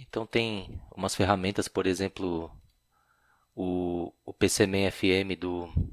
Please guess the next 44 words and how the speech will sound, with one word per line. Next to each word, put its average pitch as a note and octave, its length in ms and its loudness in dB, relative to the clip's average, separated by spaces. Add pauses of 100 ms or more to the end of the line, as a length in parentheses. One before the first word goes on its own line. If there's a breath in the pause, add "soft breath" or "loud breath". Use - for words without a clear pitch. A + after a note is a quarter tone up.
(640 loud breath)
do F2 140 -4
L F2+ 120 0
X F2+ 220 -2
D G2+ 180 8
E C3+ 120 0 (1160 soft breath)
virou F#2+ 600 4
P - 140 0
C - 140 0
man F#2+ 200 2
F F#2+ 220 0
M G2 240 2
Q - 260 0
T. - 320 2 (520)
Então, A2 260 0 (720 loud breath)
o, G#2 360 -2 (120)
o - 80 -6
pessoal A#2+ 380 8
que - 80 -8
desenvolvia A#2 840 0
o G#2+ 280 0
L G2 140 4
X G#2 220 0
D G#2+ 260 8
E - 60 -2 (100)
hoje A2+ 280 4
desenvolve A#2 680 2
o A#2+ 60 4
L A#2 140 4
X - 180 -2
Q C#3+ 140 4
T. - 160 0
Então, G2 280 0
o G2+ 40 4
L G2+ 120 2
X G2 200 -2
D G2+ 80 6
E G#2 120 8
não A#2+ 220 0
é A#2 100 4
mais G#2 200 2
desenvolvido, F#2 560 -2
ele F#2 100 6
é A2+ 60 4
mantido, C3+ 640 -2